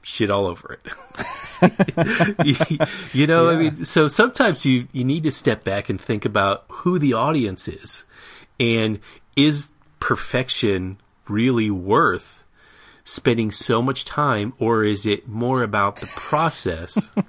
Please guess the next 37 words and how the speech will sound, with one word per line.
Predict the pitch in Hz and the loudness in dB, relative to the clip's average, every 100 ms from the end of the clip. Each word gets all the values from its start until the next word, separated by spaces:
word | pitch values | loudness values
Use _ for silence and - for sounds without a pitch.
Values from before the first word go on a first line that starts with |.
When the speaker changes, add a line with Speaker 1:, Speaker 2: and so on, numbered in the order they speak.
| - 185 - - 180 139 | -4 -8 -8 -12 -8 2
Speaker 2:
Yeah, | 135 127 - - 151 | 2 2 -2 -14 -2
let's | 156 - | 0 2
put | 185 | 2
a | 156 | 4
link | 131 127 | 4 2
to | - 113 | 0 4
that | 104 107 | 4 4
James | 107 104 - | 2 2 -2
Victore | 98 110 104 | -4 2 2
video | 98 98 98 | 4 4 4
in | 98 | 2
there. | 95 - - | -2 -8 0
He | 156 160 | 2 4
says, | - 143 123 - - - - | 6 6 6 2 -8 -20 -2
"Congratulations." | 139 147 143 - - 151 - - - - 147 - - - - | 2 4 2 4 4 4 4 4 4 2 0 2 0 -2 -6
<laughs> | _ _ - 208 131 | _ _ -8 -6 -2
You | 151 160 | 0 0
spent | - 165 135 - - - 139 123 135 | 4 4 6 2 -6 -18 -14 -2 6
all | 143 165 175 | 8 8 6
kinds | 175 170 160 | 6 6 4
of | 156 | 4
extra | 151 - 139 | 4 2 2
time | 160 160 139 123 | 4 6 6 4
working | 127 135 | 4 6
on | 127 | 6
that | 131 123 | 6 4
little | 135 151 | 6 6
itty | 151 151 | 6 4
bitty | 151 143 | 4 4
detail | 143 147 143 120 | 2 4 6 6
that | 110 117 | 6 4
no | 120 131 | 6 6
one | 135 143 139 | 6 4 4
gives | 123 123 | 4 2
a | 117 | 2
crap | - 110 104 | 4 4 4
about, | 95 87 76 | 4 4 2